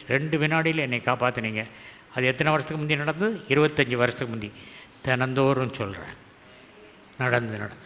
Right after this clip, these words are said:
ஸ்தோத்திரம், தேங்க்ஸ் கிவிங். அடுத்தது பிரைஸ், துதித்தல்.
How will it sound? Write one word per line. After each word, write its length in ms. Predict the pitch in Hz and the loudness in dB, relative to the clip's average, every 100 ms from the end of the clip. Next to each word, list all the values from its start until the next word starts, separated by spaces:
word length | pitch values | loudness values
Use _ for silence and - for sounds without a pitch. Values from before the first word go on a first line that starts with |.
| - | -6
ஸ்தோத்திரம், 460 | 131 117 104 - - | -2 -2 -4 -6 2
தேங்க்ஸ் 360 | 135 - - 110 | 2 2 -6 -8
கிவிங். 160 | 95 - - - - - - - - | -8 -14 -20 -20 -20 -18 -16 -6 6
அடுத்தது 560 | 208 254 - 254 285 | 8 8 4 6 6
பிரைஸ், 760 | - - 320 330 - - - - - - - - - - - - | 4 8 12 12 12 4 0 -4 -12 -18 -20 -20 -20 -20 0 8
துதித்தல். 540 | 311 311 294 170 110 | 12 12 10 6 4